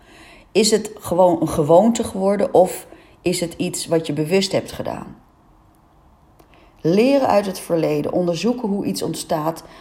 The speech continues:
dat is de eerste stap om iets te kunnen veranderen.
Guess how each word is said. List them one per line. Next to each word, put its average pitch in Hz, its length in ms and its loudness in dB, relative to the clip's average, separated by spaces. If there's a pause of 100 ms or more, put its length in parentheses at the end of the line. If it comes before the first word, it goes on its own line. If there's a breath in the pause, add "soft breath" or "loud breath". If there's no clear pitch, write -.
(140)
dat 165 180 0
is 196 180 -2
de - 100 -8
eerste 226 400 0
stap - 580 -2 (260 loud breath)
om 180 400 4
iets 165 260 -6
te 170 100 -10
kunnen 185 380 0
veranderen. 160 720 -2